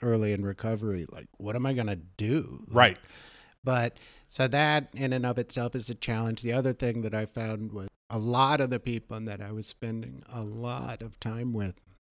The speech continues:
Speaker 1: were people that I had nothing in common with when we were sober. Sometimes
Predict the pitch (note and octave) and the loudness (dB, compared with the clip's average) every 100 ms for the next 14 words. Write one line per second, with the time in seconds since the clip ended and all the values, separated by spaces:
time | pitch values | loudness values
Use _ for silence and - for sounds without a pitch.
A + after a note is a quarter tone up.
0 | - G#2 A2 A#2 A2 A2 G#2 G2+ G2 G2+ | -14 -8 -2 -2 -2 -6 -6 -6 -6 -6
1 | G#2 A#2 C3 - A#2+ G#2 G#2 A#2 A2+ A2+ | -6 -6 -6 -6 -6 -6 -8 -6 -6 -4
2 | A2 G#2+ G2+ G2 G#2 G2 G2 F#2 F2+ A2+ | -4 -4 -6 -6 -6 -4 -4 -4 -6 -4
3 | G#2 G2+ - - - - _ _ B2 A#2 | -2 -4 -8 -16 -20 -20 _ _ -6 -2
4 | A#2 A2 G#2+ G2+ | -2 -2 -4 -6